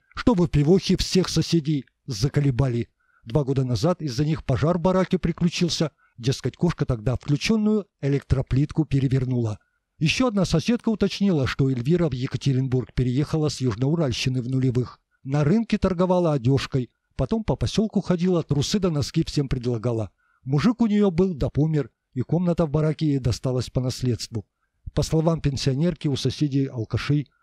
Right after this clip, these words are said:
в комнате нет ни отопления, ни газа, лишь свет пока не отключили. По свидетельству других источников,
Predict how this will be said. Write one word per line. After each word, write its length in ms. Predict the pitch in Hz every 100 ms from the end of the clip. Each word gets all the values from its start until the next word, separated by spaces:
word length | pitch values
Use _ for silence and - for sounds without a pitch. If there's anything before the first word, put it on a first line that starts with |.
| _ _
в 80 | -
комнате 400 | 240 226 - 196
нет 260 | 190 196 -
ни 140 | 190
отопления, 600 | 220 156 - 160 233 185
ни 120 | 156
газа, 380 | 127 143 123 123
лишь 380 | 139 202 - -
свет 400 | - - 151 143 -
пока 280 | 151 139
не 80 | 135
отключили. 720 | 131 - 127 - - 117 107 - _ -
По 100 | 160
свидетельству 720 | - 170 160 214 208 - 185
других 440 | 147 170 175 247
источников, 640 | 156 - 151 - 131 123